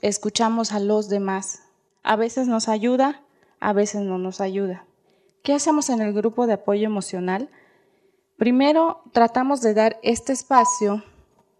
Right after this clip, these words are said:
en donde el paciente recién diagnosticado, en tratamiento,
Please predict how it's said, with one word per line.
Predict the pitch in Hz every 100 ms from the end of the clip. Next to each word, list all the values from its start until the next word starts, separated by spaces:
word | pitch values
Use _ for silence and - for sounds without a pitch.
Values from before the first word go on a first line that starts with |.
| _ _ _ _ _
en | 190 208
donde | 214 220 208 208 202 202 202 - _ _
el | - 220
paciente | 214 214 - 226 240 254 285 320 311 _ _ _ _
recién | - 196 214 214
diagnosticado, | 220 208 196 190 - 196 196 196 196 196 202
en | 190
tratamiento, | 185 180 175 175 185 196 208 208 202 196 196 208